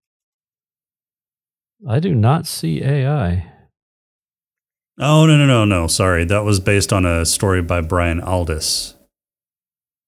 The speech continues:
Speaker 2: Super
Speaker 1: Ah.
Speaker 2: Toys Last All Summer Long.
Speaker 1: Dude, we could have done it.
Speaker 2: What?
Speaker 1: Darn, man. Paycheck. I was, 'cause that was the other one that I was gonna do, 'cause that was, like,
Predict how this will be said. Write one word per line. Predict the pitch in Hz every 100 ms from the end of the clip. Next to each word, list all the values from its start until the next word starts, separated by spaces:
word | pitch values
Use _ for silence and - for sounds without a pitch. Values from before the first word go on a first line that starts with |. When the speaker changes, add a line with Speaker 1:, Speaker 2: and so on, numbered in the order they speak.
| _ _ _ _ _ _ - -
Speaker 2:
Super | - 113 -
Speaker 1:
Ah. | 147
Speaker 2:
Toys | 113 90 90
Last | 90 82
All | 87
Summer | 80 90 82
Long. | 82 80 76 76 - _ -
Speaker 1:
Dude, | 262 247 220 175 135
we | 202 190
could | - - 208
have | 165 135 _ _ -
done | 226 220
it. | 180 101 - _ _ _ _ _ _ - 117
Speaker 2:
What? | 120 95 - - _ _ _ _ _ -
Speaker 1:
Darn, | 220 214 202 170 127 98
man. | 117 180 226 247 208 - - -
Paycheck. | 285 302 - 147 90 -
I | 160
was, | 185 165 - 156
'cause | 151 135
that | 165 175
was | 131
the | 123
other | 139 170
one | 180 185
that | 185
I |
was | 170
gonna | 202 185
do, | 202 196
'cause | 135
that | 113 135
was, | 120
like, | 117 104